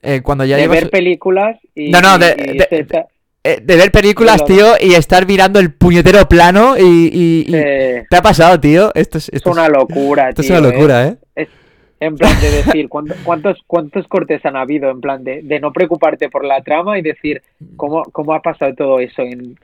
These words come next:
Speaker 2: veinte cortes? Y, y la
Speaker 1: <laughs> Total,
Speaker 2: gente, o sea,
Speaker 1: tío.
Speaker 2: y,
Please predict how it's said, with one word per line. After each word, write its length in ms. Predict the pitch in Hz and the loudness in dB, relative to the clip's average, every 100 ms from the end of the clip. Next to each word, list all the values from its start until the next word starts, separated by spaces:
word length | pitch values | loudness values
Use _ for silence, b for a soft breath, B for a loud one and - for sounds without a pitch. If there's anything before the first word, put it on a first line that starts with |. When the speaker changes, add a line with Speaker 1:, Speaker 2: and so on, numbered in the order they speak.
| _ - | _ -8
Speaker 2:
veinte 280 | 147 131 139 | -8 -6 -4
cortes? 380 | 143 131 135 - | -4 -4 -10 -4
Y, 340 | 156 - 170 | 0 2 2
y 20 | |
la 160 | 156 175 | 2 0
Speaker 1:
<laughs> 60 | - | -2
Total, 160 | 156 | -4
Speaker 2:
gente, 80 | 160 | -6
o 20 | |
sea, 160 | 147 147 123 | -2 -2 -2
Speaker 1:
tío. 20 | 143 | -4
Speaker 2:
y, 260 | 139 131 | -6 -8